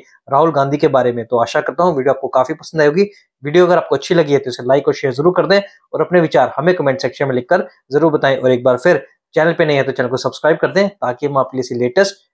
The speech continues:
इंटरेस्टिंग और मजेदार वीडियोस लाते रहें। तो चलिए फिर मिलेंगे ऐसी किसी जबरदस्त वीडियो में, तब तक अपना ध्यान रखिए।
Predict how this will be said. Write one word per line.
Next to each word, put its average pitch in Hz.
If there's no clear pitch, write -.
इंटरेस्टिंग 135
और 127
मजेदार 131
वीडियोस 165
लाते 151
रहें। 127
तो 123
चलिए 160
फिर 208
मिलेंगे 165
ऐसी 160
किसी 156
जबरदस्त 143
वीडियो 139
में, 151
तब -
तक 170
अपना 131
ध्यान 135
रखिए। 147